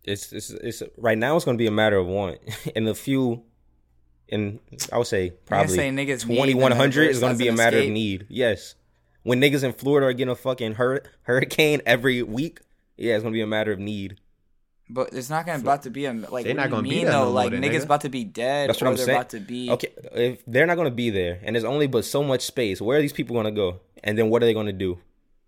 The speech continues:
Speaker 2: They're about to die.
Speaker 3: They're not going
Speaker 2: I'm confused.
Speaker 3: nowhere.
Speaker 2: They're not about to get
Speaker 3: The,
Speaker 2: on a computer and
Speaker 3: the
Speaker 2: get
Speaker 3: rich
Speaker 2: in the
Speaker 3: niggas about to
Speaker 2: metaverse.
Speaker 3: go start a whole new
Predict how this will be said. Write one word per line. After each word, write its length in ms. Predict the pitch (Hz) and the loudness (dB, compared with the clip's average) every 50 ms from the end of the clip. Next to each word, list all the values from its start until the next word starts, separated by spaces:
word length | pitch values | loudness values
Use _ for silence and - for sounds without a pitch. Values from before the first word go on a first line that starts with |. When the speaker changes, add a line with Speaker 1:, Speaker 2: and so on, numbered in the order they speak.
| _ _ | _ _
Speaker 2:
They're 80 | 127 127 | -10 -4
about 260 | 127 143 147 147 - | -2 0 -2 -2 -2
to 80 | 135 120 | -8 -14
die. 220 | - - 117 127 | -10 -6 -2 2
Speaker 3:
They're 120 | 143 - 147 | 4 4 6
not 200 | 139 170 170 160 | 6 6 6 6
going 220 | 156 170 175 165 151 | 6 6 6 6 6
Speaker 2:
I'm 60 | 135 | 4
confused. 160 | 123 127 139 160 | 4 4 6 6
Speaker 3:
nowhere. 360 | 180 180 170 160 147 131 120 117 | 6 8 8 8 8 8 6 6
Speaker 2:
They're 80 | 147 | 4
not 100 | 156 165 165 | 4 4 4
about 140 | 160 160 110 | 4 0 0
to 80 | 143 | 0
get 80 | 127 139 | 2 4
Speaker 3:
The, 60 | 135 139 | 4 4
Speaker 2:
on 80 | 143 | 4
a 60 | 143 | 2
computer 480 | 139 - 135 117 107 - 147 156 151 147 | -2 -4 -6 -6 -4 -4 -4 -2 0 2
and 100 | 135 123 | 2 2
Speaker 3:
the 40 | 120 | 4
Speaker 2:
get 80 | - 143 | 4 6
Speaker 3:
rich 180 | 156 190 - | 4 4 4
Speaker 2:
in 60 | - 196 | 2 4
the 60 | - 156 | 4 6
Speaker 3:
niggas 140 | 175 170 | 6 6
about 240 | 175 170 160 160 147 | 6 6 6 4 4
to 60 | 147 151 | 2 0
Speaker 2:
metaverse. 40 | - | -2
Speaker 3:
go 140 | 139 131 123 | -2 -2 -2
start 360 | 127 - - 117 127 135 127 | -2 -4 -2 0 2 4 4
a 60 | 117 | 2
whole 280 | 113 139 143 156 156 156 | 2 2 2 2 2 2
new 260 | 156 156 151 139 | 0 0 0 -2